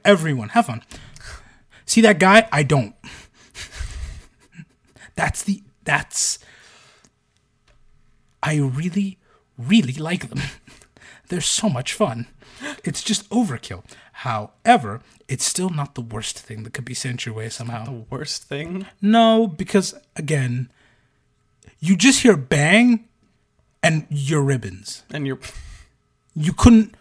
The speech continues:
Speaker 1: your average, at least a Marine can experience the horror of it because they have augmented, you know, reflexes and stuff.
Speaker 2: So they're gonna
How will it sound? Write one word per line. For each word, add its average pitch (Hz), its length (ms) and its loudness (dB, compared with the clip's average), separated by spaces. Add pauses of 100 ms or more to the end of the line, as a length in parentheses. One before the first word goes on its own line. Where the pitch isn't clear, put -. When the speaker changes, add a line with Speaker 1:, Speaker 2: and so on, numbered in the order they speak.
Speaker 1:
your 208 300 8
average, 214 480 6
at 175 160 -2
least 240 240 4
a 285 40 -4
Marine 185 460 4
can - 120 -2
experience 147 480 0
the 113 120 -6
horror 147 340 -4
of 180 180 -4
it 196 120 -2
because 117 340 -8
they 117 140 -6
have 117 300 -6
augmented, 113 640 -8
you 127 100 -10
know, 107 120 -14
reflexes 139 540 -8
and 156 120 -8
stuff. - 160 -2
Speaker 2:
So 151 120 0
they're 151 160 2
gonna 139 300 -2